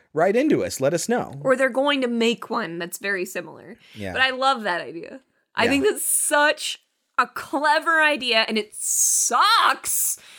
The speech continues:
Speaker 2: that it only got a tiny segment on a movie that nobody wants to see, apparently, because nobody wants to listen to that. And I'm telling you guys, <laughs> Holidays is really good.
Speaker 1: <laughs> It was fun. It was definitely fun. <laughs>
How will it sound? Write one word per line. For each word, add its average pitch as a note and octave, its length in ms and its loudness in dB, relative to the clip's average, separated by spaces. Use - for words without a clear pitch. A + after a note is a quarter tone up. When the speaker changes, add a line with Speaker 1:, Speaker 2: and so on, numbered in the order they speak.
Speaker 2:
that C4+ 120 4
it C#4 220 0
only F4+ 300 4
got D4 220 4
a C4+ 60 0
tiny F4+ 440 0
segment C4+ 420 0
on B3+ 100 2
a B3 40 -2
movie B3+ 260 -2
that G#3 120 -2
nobody C4+ 460 2
wants C4 280 0
to C#4+ 80 -4
see, A#3+ 200 0
apparently, G3 380 0
because F3+ 260 -6
nobody D4 500 0
wants E4+ 240 0
to C#4 100 0
listen B3+ 320 0
to E4 100 -4
that. D#3+ 240 0
And C#4 80 0
I'm C#4+ 100 0
telling F4 360 0
you F#4+ 180 -2
guys, - 140 2
<laughs> - 60 -12
Holidays C#5+ 520 2
is - 120 -2
really A#4+ 340 2
good. A3+ 1160 2
Speaker 1:
<laughs> - 20 -20
It E3+ 60 0
was E3 200 -2
fun. D#2 300 -6
It C3+ 80 2
was A2+ 160 -2
definitely G2+ 420 0
fun. A#2 460 -14
<laughs> - 40 -4